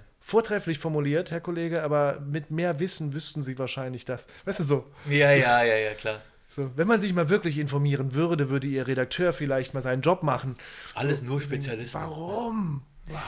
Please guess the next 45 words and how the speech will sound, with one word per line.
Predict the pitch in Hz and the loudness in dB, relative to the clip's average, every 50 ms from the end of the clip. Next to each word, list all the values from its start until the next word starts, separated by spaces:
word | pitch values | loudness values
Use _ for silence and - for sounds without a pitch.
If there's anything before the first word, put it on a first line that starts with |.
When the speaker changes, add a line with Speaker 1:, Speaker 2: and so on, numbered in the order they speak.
| - - | -10 -12
Speaker 2:
Das | 117 104 - - | -12 -12 -10 -2
Beste | - 139 156 147 - - 156 | -2 -2 -2 -2 -4 -4 -4
ist | - - - 104 | -4 -4 -8 -6
wirklich, | 107 127 127 139 131 117 - | -6 -6 -6 -6 -8 -6 -6
wenn | 117 110 107 | -8 -6 -6
du, | 107 110 107 - | -6 -8 -8 -8
ähm, | - 107 110 110 110 107 107 - - - - - - - _ _ - - | -6 -6 -6 -6 -6 -10 -16 -16 -18 -20 -20 -20 -20 -20 _ _ -16 -12
in | 123 120 | -12 -12
so | 110 110 113 | -8 -8 -8
Threads | 107 - - 123 123 131 131 - 113 | -8 -8 -6 -4 -4 -4 -4 -4 -4
reingehst, | 110 110 101 104 107 107 - - | -4 -4 -4 -6 -8 -8 -8 -8
wenn | 113 107 | -10 -10
es | 95 104 | -6 -6
um | 107 104 104 98 | -8 -8 -8 -10
Elektromobilität | 98 95 101 110 - - - 110 104 101 90 101 92 90 87 - - - - - - - | -10 -8 -8 -10 -12 -12 -12 -10 -10 -10 -12 -12 -16 -16 -18 -18 -18 -20 -20 -20 -20 -20
geht | - 139 - - | -20 -14 -10 -4
Speaker 1:
Oh | 156 160 | 0 0
Speaker 2:
oder | 160 147 | 2 2
Speaker 1:
ja. | 139 120 113 104 | 2 0 0 -6
Speaker 2:
sowas. | 87 - - - - - - _ - | -10 -16 -18 -20 -20 -20 -20 _ -16
Speaker 1:
Oh | - 110 113 110 | -14 -12 -12 -12
ja. | 104 101 | -12 -12
Speaker 2:
Da | - 92 92 90 | -12 -12 -10 -8
weiß | 95 104 123 143 143 143 - | -4 -2 0 0 0 0 -2
ja | 127 113 | -4 -4
jeder | 110 101 95 107 117 123 135 127 113 101 104 - - | -4 -4 -8 -10 -8 -8 -6 -8 -8 -12 -12 -14 -14
alles. | - 117 113 95 87 90 | -12 -12 -10 -12 -10 -8
Speaker 1:
Alles. | 98 104 104 98 | -8 -8 -8 -8
Speaker 2:
Das | 104 - - | -10 -12 -12
ist | - | -12
unfassbar. | 135 127 135 135 - - - 123 113 - - - 120 | -10 -8 -8 -10 -10 -14 -14 -16 -16 -16 -16 -14 -10
Das | 117 107 - | -10 -10 -8
sind | 135 | -8
Speaker 1:
Alles. | 135 123 123 | -10 -8 -6
Speaker 2:
alles | 139 143 135 139 | -6 -6 -6 -8
totale | - - 120 117 - 107 | -12 -14 -12 -12 -12 -12
Spezialisten. | - - 117 113 - 120 113 120 - - - 113 | -12 -12 -14 -12 -12 -12 -12 -12 -14 -14 -16 -16
Speaker 1:
Ja. | 107 107 | -14 -14
Speaker 2:
Und, | 113 113 113 - - - - - - - _ _ - - | -14 -14 -16 -18 -20 -20 -20 -20 -20 -20 _ _ -16 -10
und | 143 135 - | -10 -8 -8
die | 127 123 135 | -8 -10 -8
Industrie | 143 139 143 139 - - - 151 156 160 160 156 143 | -4 -4 -4 -4 -6 -8 -10 -10 -8 -6 -6 -6 -6
und | 139 135 131 131 | -6 -8 -10 -10
die | 135 | -10
Politik | 135 - 143 139 135 135 - 143 143 143 - - - | -6 -4 -4 -4 -4 -6 -6 -6 -6 -6 -8 -16 -16